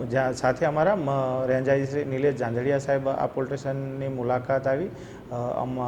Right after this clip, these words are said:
પોલીસ સ્ટેશન ખાતેની તમામ ઓફિસો, કચેરી ખાતે, અ, જઈ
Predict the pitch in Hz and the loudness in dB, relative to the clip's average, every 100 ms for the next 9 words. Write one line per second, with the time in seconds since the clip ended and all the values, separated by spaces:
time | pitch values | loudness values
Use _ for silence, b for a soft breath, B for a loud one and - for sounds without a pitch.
0 | 120 120 120 135 143 143 147 147 127 127 | -2 -4 -4 0 0 0 -4 -4 -4 0
1 | 127 143 147 - 127 143 147 147 131 127 | 0 0 -2 -2 0 2 0 2 0 0
2 | 135 143 135 123 139 135 139 - 127 135 | -4 -4 -2 -2 -2 -2 -2 -6 -8 -4
3 | 127 120 123 - - 120 127 127 123 120 | -4 -2 -4 -6 -10 -10 -6 -6 -6 -8
4 | 123 127 117 117 147 | -8 -6 -2 2 2